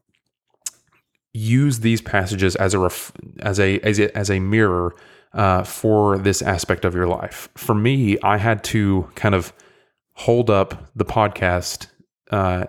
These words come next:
to this mirror that the, the, these passages show us. I had to hold up this thing that I created, this thing that I had done, and hold it up to the mirror of, uh, Matthew five, of, of Matthew twenty-five, and say,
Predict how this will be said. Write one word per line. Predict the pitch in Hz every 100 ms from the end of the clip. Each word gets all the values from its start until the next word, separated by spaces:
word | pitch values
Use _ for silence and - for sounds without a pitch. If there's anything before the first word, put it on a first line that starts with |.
| -
to | - 123
this | 110 104 -
mirror | 98 98 92 90 85 -
that | 95 92 - -
the, | 101 98 95
the, | 98 95 95
these | 95 95
passages | - 98 98 95
show | - 101 98
us. | 104 - - - - - _
I | 104
had | 101 110
to | 107 98
hold | - 117
up | 120 113
this | 104
thing | - 117
that | 110
I | 104 104
created, | - 92 87 92
this | 92 -
thing | 110
that | 107
I | 101
had | 92
done, | 90 90 90 92
and | 101 90
hold | 113 120
it | 110
up | 107 -
to | 110
the |
mirror | 95 101 110 95 90 - - - _
of, | 104 95 92 - - _
uh, | 95 92 90 90 92
Matthew | 95 101 - 98
five, | 101 107 - - -
of, | 95 95
of | 95
Matthew | 95 95 90 104
twenty-five, | 117 113 101 98 92
and | 95
say, | - 104 101